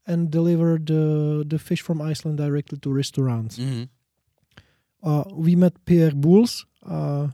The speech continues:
Speaker 1: we call him Fish Pope. <laughs> He, he's a, he's an eva-,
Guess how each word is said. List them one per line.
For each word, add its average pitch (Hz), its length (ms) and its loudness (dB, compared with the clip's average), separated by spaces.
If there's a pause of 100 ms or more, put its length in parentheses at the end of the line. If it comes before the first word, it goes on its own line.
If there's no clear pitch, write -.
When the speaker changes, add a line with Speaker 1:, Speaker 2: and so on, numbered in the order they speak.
Speaker 1:
we 156 120 -4
call 165 200 2
him 143 300 0
Fish - 320 -4
Pope. 180 420 2
<laughs> - 100 -20
He, 143 100 -2
he's 143 480 -4
a, 147 360 -6 (120)
he's 151 180 -6
an 147 120 -6
eva-, 151 220 -2